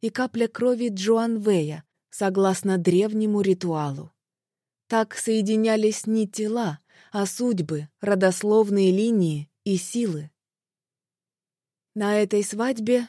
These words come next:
не было ни музыки, ни шума толпы.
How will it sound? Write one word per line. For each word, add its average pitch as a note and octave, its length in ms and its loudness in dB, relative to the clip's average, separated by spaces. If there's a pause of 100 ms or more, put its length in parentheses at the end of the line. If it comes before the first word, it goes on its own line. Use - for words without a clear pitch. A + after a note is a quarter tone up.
(100)
не C4+ 200 -2
было A3+ 300 6
ни G#3 180 4
музыки, A#3 800 -2
ни C4+ 160 -2
шума A3 400 0
толпы. E3+ 540 -4